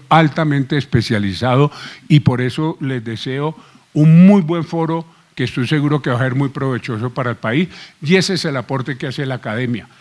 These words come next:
La academia nunca puede ser un, una, un, un poder sumiso, porque la academia tiene que ser libre, por definición. Una academia comprada, una academia, academia polit-, politizada, no vale, simplemente no vale como academia.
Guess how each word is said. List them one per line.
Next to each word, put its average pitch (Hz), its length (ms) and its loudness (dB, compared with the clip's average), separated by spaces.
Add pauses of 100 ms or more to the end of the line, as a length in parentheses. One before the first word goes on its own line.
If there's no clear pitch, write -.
(220)
La 151 140 0
academia 165 640 0
nunca 196 440 4
puede 185 240 2
ser 170 160 4
un, 175 240 4
una, 175 460 0
un, 156 240 0
un 151 160 0
poder 165 320 2
sumiso, 170 460 0 (580)
porque 107 240 -10
la 113 100 -2
academia 127 380 0
tiene 151 240 -2
que 147 100 -8
ser 135 200 -4
libre, 135 300 2
por 110 180 -8
definición. 101 640 0 (320)
Una 127 140 0
academia 127 420 -2
comprada, 127 580 -2
una 117 180 -4
academia, 127 460 -6
academia 117 560 -4
polit-, 120 460 0
politizada, 127 720 2 (260)
no 151 220 2
vale, 147 300 0
simplemente 151 640 -2
no 147 220 4
vale 143 240 2
como 104 200 -8
academia. 107 500 -8